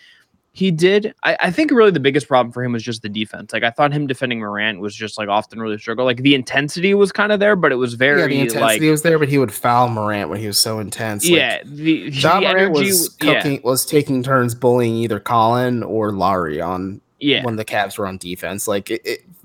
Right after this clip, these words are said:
Speaker 2: it got messy early, and then that's how Morant just kind of found a comfort level, and he built momentum off that. 'Cause, I mean, he almost dropped forty points on the Cavs last night.
Speaker 1: Yeah, Morant was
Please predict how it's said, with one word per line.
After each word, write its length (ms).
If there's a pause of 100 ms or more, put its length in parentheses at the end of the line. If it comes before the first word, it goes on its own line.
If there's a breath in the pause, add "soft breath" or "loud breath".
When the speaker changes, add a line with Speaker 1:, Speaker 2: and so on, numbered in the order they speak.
(140)
Speaker 2:
it 140
got 260
messy 400
early, 460
and 160
then 80
that's 180
how 100
Morant 380
just 160
kind 220
of 140
found 380
a 120 (560)
comfort 340
level, 340
and 140
he 140
built 260
momentum 460
off 180
that. 160
'Cause, 100
I 40
mean, 100
he 80
almost 300
dropped 240
forty 260
points 320
on 80
the 60
Cavs 380
last 280
night. 240
Speaker 1:
Yeah, 400
Morant 440
was 320